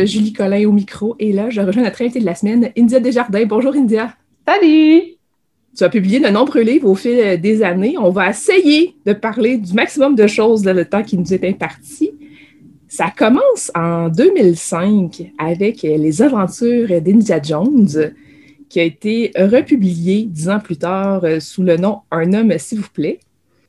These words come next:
Speaker 2: Ouais.
Speaker 1: C'est un livre, si j'ai bien compris, qui n'a pas été facile à sortir au départ. Il y a quand même, il y a eu, euh, quelques aventures avant de réussir à être publié.
Speaker 2: Si tu nous replaces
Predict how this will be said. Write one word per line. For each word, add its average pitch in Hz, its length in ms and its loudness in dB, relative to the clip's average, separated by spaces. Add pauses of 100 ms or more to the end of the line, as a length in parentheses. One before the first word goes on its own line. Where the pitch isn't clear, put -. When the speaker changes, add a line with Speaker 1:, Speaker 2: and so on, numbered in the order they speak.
(120)
Speaker 2:
Ouais. 208 360 -12
Speaker 1:
C'est 180 800 -2 (400)
un 185 160 4
livre, 247 240 -2
si - 160 -12
j'ai 180 100 2
bien 175 140 0
compris, 180 380 -4
qui - 180 -6
n'a 175 120 -2 (120)
pas 494 480 -2
été 208 260 -4
facile - 480 -6
à 226 80 -4
sortir 214 480 -8
au 170 80 -8
départ. 175 520 -8
Il 160 40 -14
y 165 60 -6
a - 20 -14
quand 170 140 -8
même, 240 160 -6
il - 0 -
y 214 40 -4
a 185 60 -2
eu, 262 260 -2
euh, 165 300 0 (340)
quelques 247 360 -2
aventures 208 680 -4
avant 165 240 -6
de 165 120 -8
réussir 165 400 -10
à 160 60 -12
être 151 120 -12
publié. 143 500 -18 (680)
Speaker 2:
Si - 200 -8
tu - 180 -6
nous 233 100 2
replaces 247 520 -4